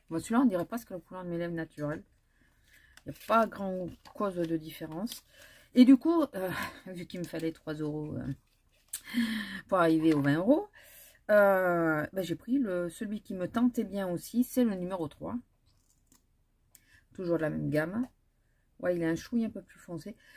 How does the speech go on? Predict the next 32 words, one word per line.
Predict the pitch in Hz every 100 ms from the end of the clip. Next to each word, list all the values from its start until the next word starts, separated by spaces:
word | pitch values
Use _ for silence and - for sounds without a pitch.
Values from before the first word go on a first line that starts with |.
| - _
Je | 151 202
m'aperçois | 214 220 226 233 220
que |
je | 180 190
tourne | 190 196 185 175
toujours | - 226 226
au |
même, | 202 190
euh, | 185 180 175 170 175
au | 170
niveau | 175 185 208
des | 180
mêmes | 180 185
couleurs | - 190 185 -
quand | 175
même | 175
pour | 170 -
les | 175
lèvres. | 170 170 185 175 180 - _ _ _ - - - - _ -
Voilà. | 175 135 - _ _ _ _ _ _ _ _ _ _ -
Donc, | 165 165 -
euh, | 160 143 143 _ _ _ -
le | 156 151 -
un, | 170 175 233 302 _ _ _ _ _ _ _ _ _
celui-là, | - 160 151 151 - _ - - _ _
et | 208
le | 190 160
deux. | 143 - - _
Le | -
plus, | 147 - -
le | 170 165 151 139
trois. | - - 127